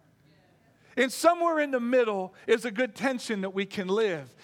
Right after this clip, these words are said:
And somewhere in the middle, we need to, we need to wrestle with this, and we need to wrestle with who we are in Christ. And, and I wanna help not only dads out there, I wanna help all men in the house today. Whether you have kids or not, I wanna help you. And,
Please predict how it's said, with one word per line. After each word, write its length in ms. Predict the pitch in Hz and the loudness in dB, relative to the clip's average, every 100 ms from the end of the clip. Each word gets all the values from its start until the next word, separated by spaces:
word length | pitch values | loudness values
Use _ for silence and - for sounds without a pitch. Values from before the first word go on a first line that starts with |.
| - | -4
And 140 | 226 - | -2 2
somewhere 360 | 302 320 320 | 2 2 0
in 60 | 311 | -2
the 80 | 285 | 2
middle, 300 | 285 269 233 | 2 2 0
we 160 | 226 | -2
need 180 | 247 247 | -2 -2
to, 140 | 240 214 - | -2 -2 -4
we 80 | 247 | -2
need 140 | 262 240 | -2 -2
to 80 | |
wrestle 800 | 233 220 269 269 - 254 226 214 - - | -4 0 0 0 -4 -2 0 0 -6 -4
with 220 | 220 220 | -2 0
this, 320 | 214 190 - | 0 -2 -2
and 80 | 214 | -2
we 100 | 240 | -2
need 200 | 269 262 | -2 -2
to 60 | 247 | -2
wrestle 460 | 226 269 254 269 | 0 -2 0 -2
with 140 | 240 233 | -2 -4
who 140 | 240 | -4
we 140 | 240 233 | -2 -2
are 160 | 233 | -2
in 60 | 214 | -6
Christ. 600 | - 233 220 196 - 202 | -4 -2 -2 -4 -6 -4
And, 180 | 185 - - 233 | -4 -6 -6 0
and 120 | 285 | 2
I 80 | 320 | 2
wanna 220 | 320 277 | 0 0
help 340 | 285 262 - - | 0 0 -2 -6
not 220 | 220 285 269 | 0 2 2
only 400 | 254 233 220 180 - | 0 2 -2 -4 -6
dads 400 | 175 247 226 208 | 0 2 2 2
out 220 | 214 196 202 | 2 2 2
there, 320 | 196 185 185 _ - | 2 0 -4 _ 2
I 100 | 269 | 4
wanna 220 | 277 240 | 4 0
help 260 | 226 202 - - | 2 0 0 2
all 220 | 226 208 | 4 4
men 320 | 190 190 170 | 2 2 0
in 140 | 151 | -4
the 80 | 151 | -4
house 360 | 156 160 156 - | -2 -2 -4 -8
today. 380 | 170 151 135 123 - - | -6 -6 -6 -12 -20 0
Whether 200 | 233 269 | 2 2
you 200 | 262 302 | 2 2
have 240 | 285 254 | 2 0
kids 280 | - 269 214 | -2 -2 0
or 60 | 247 | -2
not, 240 | 240 220 | 0 0
I 80 | 247 | 0
wanna 220 | 277 262 | -2 -4
help 360 | 214 254 254 226 | -2 -2 -2 -2
you. 260 | 208 190 | 0 0
And, 100 | 180 | 0